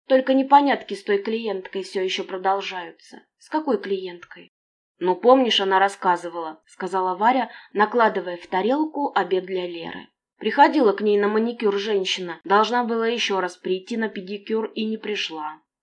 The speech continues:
"И что?" — подперев ладонью подбородок, Лера рассеянно смотрела на гостью. Мысли ее витали где-то далеко. "Ну вот", —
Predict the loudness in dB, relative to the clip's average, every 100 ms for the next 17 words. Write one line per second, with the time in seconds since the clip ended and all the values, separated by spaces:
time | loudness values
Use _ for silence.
0 | -10 -8 -6 -4 -4 -6 -12 -14 -8 -2
1 | 0 -2 -2 -2 0 -2 -2 -6 -6 -2
2 | 0 0 -2 -6 _ 2 2 4 2 0
3 | -2 -6 -6 -4 -4 -4 -6 -4 -4 -4
4 | -4 -6 -6 -10 -12 _ -20 -18 -4 0
5 | 0 -2 -6 -4 -4 -4 -8 -6 -2 -2
6 | -2 -6 -6 -6 -6 -8 -12 -16 -16 _
7 | _ -4 0 2 2 0 0 -6